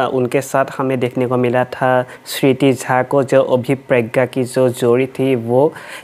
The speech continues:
टीवी की मोस्ट फेवरेट जोड़ी, जोड़ीज में से सबसे ऊपर आता है। तो ऑडियंस ने उनकी जोड़ी को बहुत पसंद किया है, किया था। तो देखते हैं जब, अ, उनका जोड़ी निहारिका रॉय के साथ बनेगी तो,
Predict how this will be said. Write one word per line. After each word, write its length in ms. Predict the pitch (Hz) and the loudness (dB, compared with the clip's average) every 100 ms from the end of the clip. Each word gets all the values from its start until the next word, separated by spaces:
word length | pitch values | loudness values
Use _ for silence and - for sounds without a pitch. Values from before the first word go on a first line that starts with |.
| - | 0
टीवी 300 | 143 131 147 | 2 2 0
की 320 | 147 165 151 | 2 4 6
मोस्ट 560 | 139 120 123 143 143 - | 4 2 4 2 0 -8
फेवरेट 680 | - - 127 117 135 131 | -6 -2 0 2 2 2
जोड़ी, 400 | - 131 127 131 | 0 2 4 4
जोड़ीज 540 | 135 127 123 127 127 - | 2 -2 2 2 2 0
में 120 | 135 | -4
से 440 | 120 - 156 151 127 | -2 2 4 6 2
सबसे 540 | - 117 - - 143 | -2 -6 -4 0 0
ऊपर 300 | 143 131 135 | 0 0 2
आता 240 | 131 123 | 2 2
है। 220 | 120 147 - - - - - - | 0 0 -4 -10 -20 -18 -18 0
तो 80 | 151 | 2
ऑडियंस 320 | 135 135 131 | 4 2 0
ने 80 | 147 | 2
उनकी 640 | 147 135 139 139 127 - | 2 2 2 0 -2 -6
जोड़ी 300 | 135 135 131 | 0 4 4
को 120 | 131 139 | 4 2
बहुत 360 | 120 110 139 | 2 0 -2
पसंद 400 | - - 135 127 | -2 -2 0 0
किया 240 | 127 120 120 | 2 2 2
है, 160 | 135 - - | 0 -4 -2
किया 200 | 143 131 | 2 2
था। 360 | - - 151 - - - - - | 2 0 -2 -2 -14 -20 -20 0
तो 160 | 160 160 | 4 4
देखते 380 | 143 143 - 160 | 4 0 0 -2
हैं 380 | 160 160 151 | 2 2 2
जब, 320 | 127 135 131 135 | 0 -2 -2 0
अ, 140 | 127 | 2
उनका 600 | 127 127 123 139 139 139 | 2 2 2 2 4 2
जोड़ी 640 | 127 - 123 127 135 135 147 | 0 0 2 4 4 4 2
निहारिका 760 | 127 120 120 131 131 131 135 | 2 0 -2 -2 -2 0 2
रॉय 220 | 131 127 | 4 4
के 140 | 120 131 | 2 -4
साथ 180 | 135 | -2
बनेगी 560 | 127 120 113 123 117 165 165 - | -4 -4 -2 -2 -2 -4 -4 -2
तो, 220 | 135 | 0